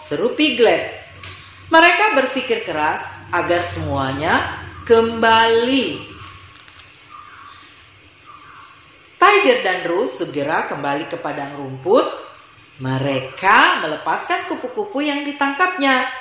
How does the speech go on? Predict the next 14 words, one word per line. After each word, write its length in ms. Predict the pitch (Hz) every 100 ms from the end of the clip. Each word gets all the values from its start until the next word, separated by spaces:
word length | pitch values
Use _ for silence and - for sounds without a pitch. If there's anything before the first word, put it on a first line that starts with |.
| - - -
Kupu-kupu 640 | 339 339 - 339 - 311 311
sangat 580 | - - 370 370 370
gembira 480 | 208 208 185 175 156 - - - - -
dan 400 | 151 156 160 -
terbang 560 | 135 123 120 139 190
membentuk 480 | 262 240 247 247 -
pelangi 960 | 196 147 147 151 214 311 359 359 330 240
yang 160 | 185 - 165
indah. 360 | 160 135 131 127 - - - - - _ - - - - - - - - - - - - - - - - - - - 214 196 - - - - - - _ 466
Piglet 720 | 403 392 311 156 220 - -
bersama 560 | 156 - 147 147 135
Pus 380 | - 214 294 -
segera 340 | 143 131 147 220
mengembalikan 800 | 190 143 139 131 135 180 214